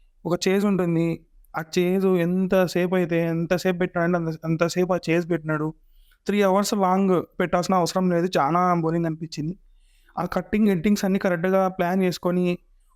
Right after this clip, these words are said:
మూవీని చిన్న టైంలోనే బాగా మంచిగా చూపించింటే బాగుంటుండే. ఈ సినిమాలో ఇంకా అడ్వాంటేజ్ వచ్చేసి ఏదన్నా ఉందంటే మన కమల్ హాసన్ గారి యాక్టింగ్ ఇదిగా తీశాడు. As it is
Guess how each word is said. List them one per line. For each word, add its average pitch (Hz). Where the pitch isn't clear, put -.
మూవీని 196
చిన్న 180
టైంలోనే 185
బాగా 160
మంచిగా 170
చూపించింటే 165
బాగుంటుండే. 151
ఈ 202
సినిమాలో 190
ఇంకా 175
అడ్వాంటేజ్ 180
వచ్చేసి 180
ఏదన్నా 170
ఉందంటే 170
మన 196
కమల్ 160
హాసన్ 160
గారి 156
యాక్టింగ్ 156
ఇదిగా 165
తీశాడు. 151
As 175
it 165
is 165